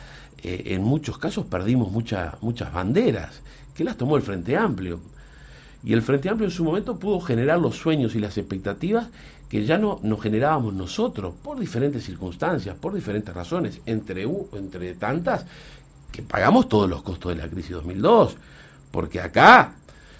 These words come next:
todos en ese momento nos adjudicaron todos los males, y después en el desarrollo electoral era bastante sencillo hacer política. Todos nuestros familiares y amigos se iban del país, nadie podía con nada,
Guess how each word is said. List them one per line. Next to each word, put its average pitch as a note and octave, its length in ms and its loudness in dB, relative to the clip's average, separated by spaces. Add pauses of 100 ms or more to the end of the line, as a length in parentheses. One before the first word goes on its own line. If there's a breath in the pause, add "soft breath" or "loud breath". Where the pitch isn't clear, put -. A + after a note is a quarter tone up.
(320 loud breath)
todos C#3+ 420 10
en G2 120 0
ese G2 220 -2
momento D3+ 640 8 (840 loud breath)
nos F2+ 200 -4
adjudicaron F2+ 640 0
todos F2+ 220 -2
los F2+ 140 -10
males, E3 580 2 (140)
y F#2 60 -4
después E2+ 340 -2
en C3+ 80 -2
el F#2+ 80 -2
desarrollo F#2 460 -4
electoral G2 640 -4 (140)
era F#2+ 320 -4 (180)
bastante C#3+ 720 0
sencillo D3 460 -2
hacer G2+ 200 -4
política. F2+ 760 -2 (560 loud breath)
Todos D#3 320 8
nuestros G#2+ 280 -2
familiares G#2 540 2
y G2 40 -2
amigos G2 300 -2
se F#2+ 80 -4
iban F2+ 200 -2
del F2 140 -4
país, E3 640 4 (400 loud breath)
nadie A2 300 4
podía F2 340 0
con F2 240 -2
nada, D#3 500 6